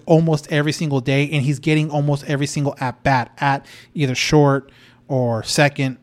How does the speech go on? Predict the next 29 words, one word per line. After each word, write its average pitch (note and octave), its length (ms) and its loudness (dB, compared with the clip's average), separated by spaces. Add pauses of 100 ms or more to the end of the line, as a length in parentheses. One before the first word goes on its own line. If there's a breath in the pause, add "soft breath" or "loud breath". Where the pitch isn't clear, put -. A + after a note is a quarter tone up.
(180)
or A#2 380 -4
third. A#2 420 0
Like, A#2 140 -8
he's D#3 140 -4
always E3 280 4 (140)
out C#3+ 220 0
there C3+ 120 -2
at A#2 80 -6
some C#3+ 180 -2
position, B2 520 -4
and B2+ 120 -2
I C#3 60 0
think D3+ 160 -4
that's C#3+ 260 0
what's C3 180 -8
helped D#3+ 300 0
him. A2+ 140 -4 (600 loud breath)
What's F3 260 2
hurt A3 340 4
the F#3 100 2
Angels D#3 340 0
this F#3 220 4
season C#3+ 380 0
is C3+ 140 -2
that C#3+ 340 2 (440 loud breath)
you G3 220 6
want F3 520 2
guys D#3 680 2
like C#3 520 0